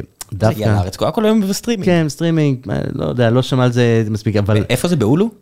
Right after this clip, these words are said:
Speaker 2: זה בארצות הברית, אני חושב, ראיתי את זה בהולו, כן.
Speaker 1: אולי הולו אין בארץ, אולי הולו זה
Speaker 2: Mm.
Speaker 1: היחידה שאין בארץ.
Speaker 2: יכול להיות.
Speaker 1: כן.
Speaker 2: אז אם יש דרך למצוא את הסדרה הזאת, אה, אני אישית מאוד נהניתי, אה, לראות אותה. זה היה, אה, a very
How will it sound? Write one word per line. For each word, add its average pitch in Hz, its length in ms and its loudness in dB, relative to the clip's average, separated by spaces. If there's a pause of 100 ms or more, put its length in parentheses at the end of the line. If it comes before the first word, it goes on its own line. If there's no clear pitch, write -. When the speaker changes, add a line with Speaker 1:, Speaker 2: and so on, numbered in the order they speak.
(160)
Speaker 2:
זה 104 460 0
בארצות 98 300 -2
הברית, 139 240 2
אני 131 60 2
חושב, 117 220 0
ראיתי 113 120 2
את 104 160 -2
זה 101 80 2
בהולו, 98 380 2 (100)
כן. 92 260 2
Speaker 1:
אולי 147 160 2
הולו 131 280 2
אין 95 120 0
בארץ, 87 320 -4
אולי 120 120 0
הולו 143 180 2
זה 117 60 2
Speaker 2:
Mm. 113 40 2
Speaker 1:
היחידה 110 340 0
שאין 98 240 -2
בארץ. 90 320 -4
Speaker 2:
יכול 101 220 -2
להיות. 95 240 2 (200)
Speaker 1:
כן. 107 100 -12
Speaker 2:
אז 107 160 -2
אם 180 140 4
יש 147 160 0
דרך 123 420 0
למצוא 107 280 2
את 110 60 2
הסדרה 104 400 0
הזאת, 104 320 0 (260)
אה, 98 260 4
אני 98 180 2
אישית 101 280 -2
מאוד 90 220 2
נהניתי, 87 560 0
אה, 90 200 2
לראות 92 200 2
אותה. 90 300 2 (400)
זה 92 180 -6
היה, 98 440 2 (680)
אה, 92 220 2
a 87 300 -2
very 113 580 2